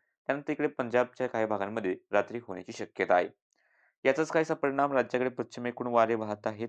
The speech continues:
खास करून कोकण किनारपट्टीला याचा फायदा झालाय, ज्यामुळे कोकणातील दिवसाचं तापमान जे गेले काही दिवस वाढलं होतं, ते थोडंसं कमी झालंय. त्यासोबतच काही अंशी ढगाळ वातावरण नाशिकचे पश्चिम भाग, पुणे, अहिल्यानगरच्या पश्चिम भागाकडे सुद्धा या सिस्टीममुळे आलेले आहेत. पण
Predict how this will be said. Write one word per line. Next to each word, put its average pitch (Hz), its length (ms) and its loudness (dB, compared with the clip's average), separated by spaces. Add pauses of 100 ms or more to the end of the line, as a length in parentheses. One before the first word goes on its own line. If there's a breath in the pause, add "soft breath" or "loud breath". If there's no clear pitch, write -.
(120)
खास 120 160 -2
करून 127 120 -10
कोकण 120 300 -4
किनारपट्टीला 110 500 -2
याचा - 220 -6
फायदा 104 200 -4
झालाय, 95 240 2 (360)
ज्यामुळे 123 340 2
कोकणातील 110 520 -4
दिवसाचं 104 360 -6
तापमान 95 440 2
जे 107 160 -16
गेले 107 160 0
काही 110 180 -6
दिवस 113 200 -6
वाढलं 101 280 4
होतं, 98 200 -2 (120)
ते 175 60 0
थोडंसं 185 300 -2
कमी 120 240 -2
झालंय. 92 220 0 (720)
त्यासोबतच 160 500 0
काही 135 240 2
अंशी 143 220 -2
ढगाळ 131 260 4
वातावरण 120 420 2
नाशिकचे 110 500 0
पश्चिम 113 340 -6
भाग, 101 140 6 (120)
पुणे, 110 200 -2
अहिल्यानगरच्या 110 720 -4
पश्चिम 104 300 -10
भागाकडे 98 320 0
सुद्धा 110 300 2 (420)
या 113 260 2
सिस्टीममुळे 101 580 -8
आलेले 95 320 2
आहेत. 92 120 -2 (460)
पण 135 200 2